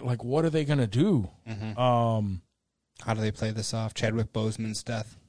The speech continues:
Speaker 1: Yeah. I really wanna know that. Um, but also another, th-, I mean, I think we talked about it before. The one thing I didn't consider was the fact that he was gone for five years. So they already had,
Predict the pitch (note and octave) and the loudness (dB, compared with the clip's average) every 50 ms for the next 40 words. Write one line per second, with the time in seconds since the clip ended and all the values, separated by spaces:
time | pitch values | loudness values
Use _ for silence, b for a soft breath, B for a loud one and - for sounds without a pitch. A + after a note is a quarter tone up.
0 | _ _ G#2+ G#2 G#2+ C3 D#3 G#3+ A#3+ A3 F3 B2 F#2+ - - _ _ _ _ _ | _ _ -6 -4 -2 0 0 2 2 2 2 2 0 -2 -8 _ _ _ _ _
1 | _ _ _ _ - A2+ A#2 A2+ B2 D#3+ F#3 F3+ F3 E3+ D#3+ D#3+ D#3+ D3 C#3 C3+ | _ _ _ _ -10 -10 -8 -8 -4 -2 0 0 2 2 4 2 2 2 2 2
2 | C#3+ D#3+ E3 C#3+ B2+ G2 E2+ D#2 - - - _ _ _ _ _ _ - C3+ C#3 | 2 2 2 0 0 -4 -4 -8 -14 -20 -20 _ _ _ _ _ _ 2 4 6
3 | C#3 C3 B2+ B2 A#2 A2 G#2 F#2+ - _ _ - C#3 - - D3 F3 G#3 A3 - | 6 8 6 6 4 2 0 -4 -8 _ _ 0 0 2 4 8 8 8 8 8
4 | - G3+ F3 E3 D#3 D3+ C#3+ - C3+ C3+ C3 C3+ C3+ C#3+ C#3 A#2+ - - C#3 C3+ | 8 8 10 10 10 8 6 4 2 4 4 4 2 2 0 0 -2 -4 -4 -2
5 | - C3 C#3 C#3 C3+ C3+ C3 A2+ B2+ B2 C3 B2+ B2+ B2+ C3 A#2+ - C3+ C3 B2+ | -2 0 0 2 2 2 2 0 0 0 0 0 0 0 -2 -2 -2 -2 -4 -2
6 | - C3+ B2+ B2+ B2 B2 A2+ A#2 G#2+ - G3+ A#3+ B3 F3 C#3 B2 G#2+ - _ _ | -2 0 0 0 0 0 -4 -6 -2 2 6 6 8 8 6 4 0 -6 _ _
7 | _ B2+ A#2+ B2 A#2+ A#2 C#3 C#3+ C#3+ C#3 D3+ C#3+ C3+ C3 B2+ C3 B2+ B2+ A#2+ - | _ -6 -2 -2 2 4 4 4 4 2 0 0 0 2 0 0 -2 -2 -4 -6
8 | A#2 A#2 - D3+ - F3 D#3 C#3 B2+ B2 B2 A#2 A2+ A#2 - D3 D3 C#3+ - - | -8 -6 -4 -2 0 2 2 0 0 0 -2 -4 -6 -2 0 0 0 0 2 2
9 | D3 D3 C#3+ - - _ _ _ _ _ _ _ _ _ _ _ _ _ _ _ | 4 4 4 2 -4 _ _ _ _ _ _ _ _ _ _ _ _ _ _ _
10 | - F#3 A#3 B3+ A#3+ G3+ E3 - G3 C4 C#4 G#3+ - - C3 - - A#2 A2 G#2+ | 2 2 4 4 2 2 2 2 2 2 2 0 0 -2 -4 -2 0 0 0 0
11 | F#2+ G2 G2 F2+ D#2+ C#2+ - - - _ _ _ _ _ _ _ _ _ _ _ | -2 -4 -6 -6 -8 -10 -14 -20 -20 _ _ _ _ _ _ _ _ _ _ _
12 | _ _ _ _ _ _ _ _ _ - D3 C#3+ C#3 D#3 E3 E3+ D#3+ D#3+ F3 E3+ | _ _ _ _ _ _ _ _ _ 0 2 6 6 6 8 8 8 6 6 4
13 | D#3+ D3 A#2+ - D3+ D#3 D#3 D#3 C#3+ C3 B2+ A#2 A2 | 4 0 0 2 4 6 6 6 6 6 4 2 0